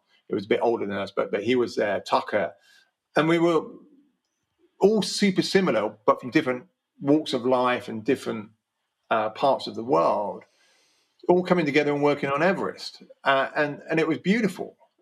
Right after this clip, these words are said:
Uh, there was a community that I, I had in Sheffield. It was a community that I had in Chamonix, because by now I, I was living out in France, working as a mountain guide. Um, and yeah, for me, it was a natural, a, a, um,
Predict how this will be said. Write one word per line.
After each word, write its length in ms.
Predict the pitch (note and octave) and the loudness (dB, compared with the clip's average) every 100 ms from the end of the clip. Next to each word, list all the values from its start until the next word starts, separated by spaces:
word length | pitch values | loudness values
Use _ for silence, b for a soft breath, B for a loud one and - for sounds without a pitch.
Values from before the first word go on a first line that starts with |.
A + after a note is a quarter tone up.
| _ | _
Uh, 240 | B2 B2 | -2 0
there 160 | C3 E3 | 0 2
was 160 | D#3+ - | 0 -2
a 40 | |
community 640 | - E3 F#3+ F3+ - C3 | -2 2 2 2 0 0
that 260 | A#2+ A#2+ - _ - | 0 0 -2 _ -2
I, 280 | A#2+ A#2 A2+ | 0 2 -2
I 20 | |
had 260 | A2+ G#2+ | 0 -2
in 100 | A2 | -4
Sheffield. 600 | G2+ G#2+ F#2+ A#2 A#2+ D3 - b b b | -6 -4 -4 -2 -2 -2 -6 b b b
It 60 | A#2 | 0
was 160 | A#2 B2+ | 0 -2
a 40 | |
community 520 | - C3 B2+ A#2 A#2+ | -4 -2 -2 -2 -2
that 100 | A2+ | 0
I 100 | A2+ | -2
had 340 | G2+ A2 A2 G2+ | -2 -2 -2 -6
in 120 | A2 | -8
Chamonix, 540 | - A2+ G#2+ G#2 A2+ | -4 -2 -2 -4 -6
because 220 | A#2+ A2 | -8 -6
by 180 | G#2 A2 | -4 -2
now 240 | A2 G#2+ G#2 | -2 -2 -2
I, 60 | |
I 340 | G#2 A#2 A2 A2 | -4 -8 -10 -8
was 140 | A2+ | -4
living 220 | A#2 G#2+ | -4 -2
out 120 | G#2+ | -4
in 60 | - | -6
France, 420 | - G2+ G#2 - | -4 -2 -2 -4
working 300 | - A2 - | -6 -6 -8
as 100 | G2+ | -16
a 40 | - | -10
mountain 320 | G#2 G2 - | -8 -8 -10
guide. 300 | F#2 F#2 - - B B B B B B _ | -8 -6 -8 -14 B B B B B B _
Um, 540 | B2+ C3 C3 C3 C3+ _ | 0 2 0 -4 -10 _
and 500 | D3 C#3+ C#3+ C#3 C3 - _ _ _ _ _ _ D#3 | 0 2 0 -4 -10 -14 _ _ _ _ _ _ 0
yeah, 200 | C#3+ D#3+ | 2 2
for 140 | E3 | 2
me, 120 | F#3+ | 2
it 60 | F#3+ | 2
was 120 | B2+ | 0
a 40 | |
natural, 400 | C3+ C#3 - C3+ C#3+ | 0 0 -2 -8 -6
a, 1080 | C3+ C3+ D#3 C#3+ B2+ C3+ B2+ B2+ B2 B2 - | -6 -2 0 0 0 0 0 0 -2 -2 -4
a, 140 | - | -2
um, 520 | A#2+ A2+ A2+ A#2 - | 0 0 -4 -8 -14